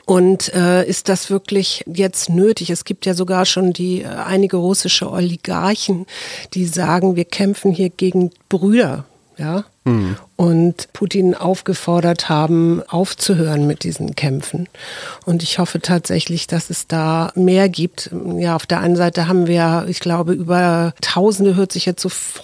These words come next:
Speaker 1: hoch an, aber so, ähm, viertausend oder weiß ich nicht, Verhaftungen inzwischen in Russland selber von Leuten, die auf die Straße gehen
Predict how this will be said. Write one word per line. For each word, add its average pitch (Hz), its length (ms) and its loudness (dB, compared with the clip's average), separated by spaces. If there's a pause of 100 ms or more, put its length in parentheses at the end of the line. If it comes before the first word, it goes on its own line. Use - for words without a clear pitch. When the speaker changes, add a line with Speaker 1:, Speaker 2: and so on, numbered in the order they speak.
Speaker 1:
hoch 262 300 2
an, 180 200 2
aber 170 200 0
so, 180 380 0
ähm, - 380 -10
viertausend 214 960 0
oder 185 220 2
weiß 180 220 0
ich 196 80 2
nicht, 196 140 0
Verhaftungen 233 880 0
inzwischen 220 580 0
in 214 220 2
Russland 196 560 0
selber 190 340 0
von 190 220 0
Leuten, 185 340 0
die 185 120 2
auf 170 100 -6
die - 140 -8
Straße 185 500 -6
gehen 220 280 0